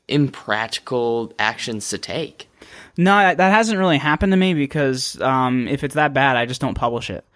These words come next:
Speaker 2: Um, there's, there's been a couple of them that are just like, "Yeah, this isn't really gonna help anybody." Um, so I, th-, there's been those that if it gets to that point, I don't publish it.
Speaker 1: Okay. That's good.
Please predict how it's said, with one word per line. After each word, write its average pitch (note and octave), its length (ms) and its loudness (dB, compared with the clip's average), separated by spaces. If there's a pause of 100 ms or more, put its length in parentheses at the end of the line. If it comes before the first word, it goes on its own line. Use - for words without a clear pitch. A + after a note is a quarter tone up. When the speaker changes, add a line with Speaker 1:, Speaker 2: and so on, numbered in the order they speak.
(280)
Speaker 2:
Um, B2 260 0
there's, C#3 140 4
there's D3 200 2
been D3+ 140 2
a C#3 60 2
couple C#3 320 2
of B2+ 100 4
them B2 100 -2
that B2 60 -4
are B2+ 40 -4
just B2 80 -8
like, G#2+ 200 -4
"Yeah, F#4+ 320 -4
this G#4 200 -2
isn't F#4+ 200 -2
really F4+ 200 2
gonna C#4 160 2
help A#3 240 0
anybody." C#3 560 2 (400)
Um, C3+ 720 2 (840)
so D3+ 720 0
I, D3 140 0
th-, D#3+ 180 -2
there's D#3+ 260 2
been D3 200 0
those C#3+ 340 2
that B2 300 0
if C#3 200 -2
it - 180 -10
gets D#3 300 2
to D3+ 100 -2
that A#2+ 180 4
point, C3 280 0
I A2 80 0
don't A#2 160 -2
publish F2 380 -4
it. - 140 -6 (1900)
Speaker 1:
Okay. G#2+ 320 -6 (480)
That's - 200 -4
good. C#3+ 280 0